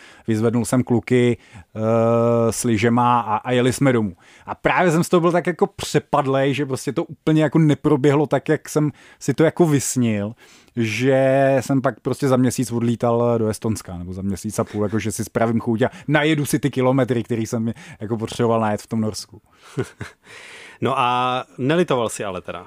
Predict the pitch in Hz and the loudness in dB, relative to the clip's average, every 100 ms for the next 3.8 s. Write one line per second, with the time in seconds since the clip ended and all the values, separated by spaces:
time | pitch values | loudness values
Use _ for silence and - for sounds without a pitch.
0 | - 123 151 147 139 156 151 147 135 139 | -8 -4 -2 0 0 0 0 -2 0 -2
1 | 151 165 165 160 156 165 156 135 - 151 | -2 -2 0 0 0 0 0 0 -2 -2
2 | 139 131 120 104 - - 131 120 117 123 | 0 -2 -2 -6 -10 -4 -2 0 -2 -4
3 | 127 139 143 143 147 160 175 | -6 -6 -4 -2 -2 -4 -6